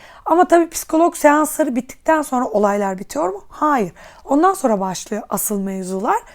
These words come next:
<clears throat> Pardon. Ee, ondan sonra olay silsilesi, e, ortaya serilmeye başlıyor. Çocuk bir avukat. İşte bir iş alıyor.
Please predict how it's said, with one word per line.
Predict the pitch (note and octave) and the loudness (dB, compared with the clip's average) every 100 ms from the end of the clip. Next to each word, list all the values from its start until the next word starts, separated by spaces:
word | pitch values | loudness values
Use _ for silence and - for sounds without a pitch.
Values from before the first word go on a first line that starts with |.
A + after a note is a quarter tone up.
| - - - - _ C#4 | -20 -20 -20 -20 _ -2
<clears throat> | F4 C4+ F#3+ - - _ _ - - | 0 0 -4 -18 -20 _ _ -14 2
Pardon. | A3+ A3+ A3+ G4 - - - - - - _ - | 6 6 4 -2 -6 -20 -20 -20 -20 -20 _ 2
Ee, | A#3 A#3 A#3 A3+ A#3 - - | 6 8 8 6 2 -4 -2
ondan | - C#4 D#4+ G#4 | 2 6 6 6
sonra | G4 E4 D#4+ D#4 G4+ B4 - - - - | 4 4 4 4 0 -2 -10 -20 -2 6
olay | C#4+ F#4 F#4 | 8 8 6
silsilesi, | - D#4 - C#4+ C#4 C4 D#4+ G4 A4 - - - - A#3+ | 2 2 4 4 4 2 0 0 -2 -12 -20 -20 -4 2
e, | A#3 | 4
ortaya | - C#4 C#4+ E4+ E4+ | 8 10 10 6 6
serilmeye | D#4+ D4+ D4+ D#4 | 4 4 4 2
başlıyor. | C4 G3+ - E4+ | 2 0 0 -2
Çocuk | - C#4 C#4 - | 2 0 0 -4
bir | E4+ C#5+ | -2 2
avukat. | B3+ B3+ A3+ - - - _ _ _ _ - _ | 0 0 -2 -4 -6 -20 _ _ _ _ -20 _
İşte | - - B3 | -6 0 2
bir | D4+ - | 2 2
iş | C#4+ - | 0 4
alıyor. | C4 G3+ G3+ | 2 2 0